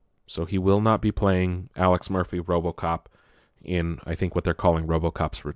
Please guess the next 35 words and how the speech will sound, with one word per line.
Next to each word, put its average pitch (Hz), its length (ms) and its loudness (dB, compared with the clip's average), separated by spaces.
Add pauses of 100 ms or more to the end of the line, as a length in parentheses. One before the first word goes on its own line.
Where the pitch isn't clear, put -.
(120)
RoboCop 82 500 0
Returns. 78 560 -8 (480)
So 135 260 8
I 131 120 10
already 123 260 8
don't 101 200 4
wanna 90 180 -2
see - 180 -2
the 85 100 0
movie. 82 340 -4 (280)
Mm, 90 240 -12
so 85 80 -8
fuck - 280 -2
that - 220 -2
shit. - 280 -10 (240)
All 147 100 8
right, 104 220 6 (160)
we 156 200 4
had 135 560 4
a 95 360 4 (280)
whole 131 840 6
host - 760 2
of 101 180 2
trailers 120 600 6
get 90 180 -2 (220)
dumped 113 400 4
on 87 220 -2
us 82 200 -6
this - 240 -10
week, 82 380 -6 (220)
people. 82 460 -2 (300)
And 98 100 4
I 113 80 4
mean, 113 400 4 (280)
like, 92 280 2